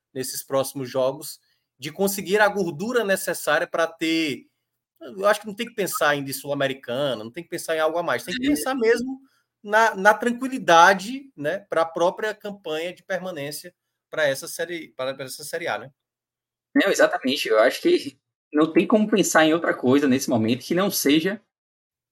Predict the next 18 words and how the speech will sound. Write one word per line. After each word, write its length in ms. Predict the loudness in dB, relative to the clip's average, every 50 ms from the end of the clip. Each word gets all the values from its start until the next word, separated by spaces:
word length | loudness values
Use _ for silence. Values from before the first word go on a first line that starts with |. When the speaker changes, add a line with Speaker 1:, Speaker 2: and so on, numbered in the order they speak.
| _ _
Speaker 2:
a 340 | -10 -4 -2 0 0 0 0
Série 300 | 0 0 0 0 2 4
A, 180 | 4 4 4 4
a 60 | 2
permanência 540 | 2 0 0 2 2 4 4 2 2 2 0
na 120 | 0 0
Série 240 | 0 0 0 2 2
A, 140 | 0 0 -2
né? 260 | -4 -6 -6 -8 -10 _ _ _ _ _ _ _ _ _ _ _ _ _ -8
É, 880 | -4 -2 0 2 2 2 2 2 0 0 0 -2 -4 -4 -6 -6 -8 -6
claro 280 | -2 2 2 2 2 2
que, 100 | 0 -2 -4 -4 -6 -14 _ _ _ _ _
de 120 | -8 -8
fato, 360 | -4 0 2 4 4 2 0 -2
se 100 | -6 -2
o 20 |
Bahia 240 | 0 2 2 2 0
con-, 180 | -4 -10 -12